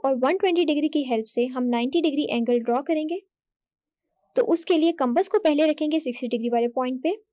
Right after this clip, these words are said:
और अपवर्ड साइड पे एक आर्क ड्रॉ कर देंगे। अब कंपास को रखेंगे वन ट्वेंटी डिग्री वाले पॉइंट पे और अपवर्ड साइड पे एक और आर्क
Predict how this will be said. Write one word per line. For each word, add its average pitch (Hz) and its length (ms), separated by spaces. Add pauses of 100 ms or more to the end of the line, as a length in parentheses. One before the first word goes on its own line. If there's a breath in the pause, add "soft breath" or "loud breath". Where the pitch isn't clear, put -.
(460)
और - 140
अपवर्ड 330 340
साइड 233 280
पे 262 200
एक 247 160 (120)
आर्क 269 420
ड्रॉ 233 200
कर 220 140
देंगे। 240 360 (1800)
अब 262 160
कंपास 285 300
को 427 140
रखेंगे 339 360
वन 277 220
ट्वेंटी 277 320
डिग्री 302 240
वाले 254 200
पॉइंट 226 320
पे 277 180 (220)
और 254 200
अपवर्ड 330 360
साइड 233 280
पे 240 240
एक 247 220
और 330 160
आर्क 240 380